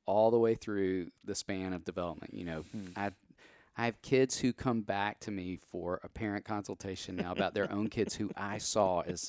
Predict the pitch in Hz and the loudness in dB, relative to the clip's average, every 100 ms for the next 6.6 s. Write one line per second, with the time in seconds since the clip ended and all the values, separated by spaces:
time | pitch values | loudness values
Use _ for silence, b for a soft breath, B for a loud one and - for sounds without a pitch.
0 | - 101 92 90 - - - - 127 110 | 0 0 0 -2 -4 -4 -4 -2 -2 0
1 | - - 117 131 120 117 117 113 107 - | 6 6 8 6 6 6 6 4 0 4
2 | 127 123 - - - - 113 120 117 113 | 4 4 0 -8 -10 -6 -2 4 6 6
3 | 107 - 131 123 - 117 113 - 113 110 | 4 -2 -2 0 2 2 0 0 0 0
4 | - 113 107 107 107 101 - 117 110 127 | -2 0 2 0 0 -4 -2 -2 6 10
5 | 123 117 107 - 120 104 104 101 98 - | 12 10 6 8 8 8 6 2 0 -6
6 | 101 - 98 98 92 - | -6 -6 -6 -6 -6 -8